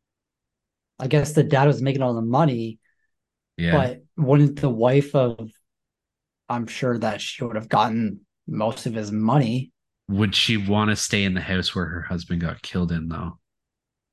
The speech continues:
Speaker 1: Yeah, that's a fair point. Yeah.
Speaker 2: That's kinda my thought process.
Speaker 1: Mm-hmm. Yeah. Probably got a shit ton of money for selling that house, too.
Speaker 2: Yeah, likely. <laughs>
Speaker 1: Yeah.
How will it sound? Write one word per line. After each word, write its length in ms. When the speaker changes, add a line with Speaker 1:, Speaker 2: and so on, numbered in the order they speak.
Speaker 1:
Yeah, 140
that's 200
a 40
fair 200
point. 340
Yeah. 160
Speaker 2:
That's 240
kinda 200
my 220
thought 280
process. 600
Speaker 1:
Mm-hmm. 340
Yeah. 220
Probably 140
got 140
a 40
shit 240
ton 120
of 60
money 240
for 160
selling 340
that 140
house, 260
too. 280
Speaker 2:
Yeah, 400
likely. 360
<laughs> 360
Speaker 1:
Yeah. 220